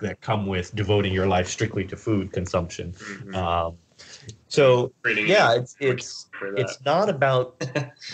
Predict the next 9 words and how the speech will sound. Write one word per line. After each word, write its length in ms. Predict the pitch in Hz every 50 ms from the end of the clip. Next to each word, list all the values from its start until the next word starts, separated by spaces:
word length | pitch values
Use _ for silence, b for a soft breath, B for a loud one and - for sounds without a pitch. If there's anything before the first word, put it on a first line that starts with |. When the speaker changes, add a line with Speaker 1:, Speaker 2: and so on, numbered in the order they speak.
| B B B
Speaker 1:
it's 160 | B - -
not 120 | 156 208 226
about 260 | - 185 139 - -
killing 460 | - 190 175 151 139 120 113 110 101
the 100 | 95 107
various, 760 | 101 117 120 113 110 110 107 104 104 104 - - - - - _ _ _ _ _
you 100 | - 120
know, 120 | 107 104 -
emotions. 880 | - 127 127 143 151 135 - - - 90 82 - - - - - -